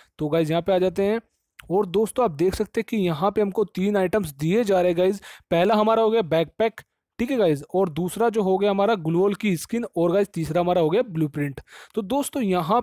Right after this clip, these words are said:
पे इनको तीन सौ डायमंड, साढ़े सात सौ डायमंड, पन्द्रह सौ डायमंड में यहाँ पे मिल रहा है टॉप अप करने पे। लेकिन दोस्तों, हमारे सर्वर पे जो आप बैकपैक देख सकते हैं गाइस, ये आपको पड़ेगा गाइस दो सौ डायमंड के आसपास का, और जो ग्लूवॉल है गाइस,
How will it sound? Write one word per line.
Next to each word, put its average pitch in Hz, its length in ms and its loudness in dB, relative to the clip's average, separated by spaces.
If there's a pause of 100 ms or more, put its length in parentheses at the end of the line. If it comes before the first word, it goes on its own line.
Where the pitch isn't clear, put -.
पे 233 120 2
इनको 233 320 0
तीन 190 360 -2
सौ 220 140 0
डायमंड, 208 400 0
साढ़े 180 300 0
सात 180 280 0
सौ 196 80 2
डायमंड, 196 380 0
पन्द्रह 170 320 0
सौ 208 120 0
डायमंड 175 440 0
में 214 80 0
यहाँ 180 140 2
पे 196 120 -2
मिल 165 240 -2
रहा 196 320 2
है 196 200 0
टॉप 170 240 -2
अप 180 140 -6
करने 185 220 0
पे। 208 140 0 (340)
लेकिन 202 400 0
दोस्तों, 226 500 0
हमारे 180 320 0
सर्वर 175 360 0
पे 196 260 0 (260)
जो 180 80 2
आप 196 80 0
बैकपैक 170 460 0
देख 185 160 -6
सकते - 260 -6
हैं 185 80 -2
गाइस, 202 240 0 (300)
ये 180 160 0
आपको 254 300 0
पड़ेगा 190 320 2
गाइस 208 220 0
दो 160 220 0
सौ 175 80 -2
डायमंड 185 340 0
के 202 100 0
आसपास 196 340 0
का, 214 140 0
और 185 200 0
जो 220 120 -2
ग्लूवॉल 185 460 0
है 247 60 0
गाइस, 240 260 0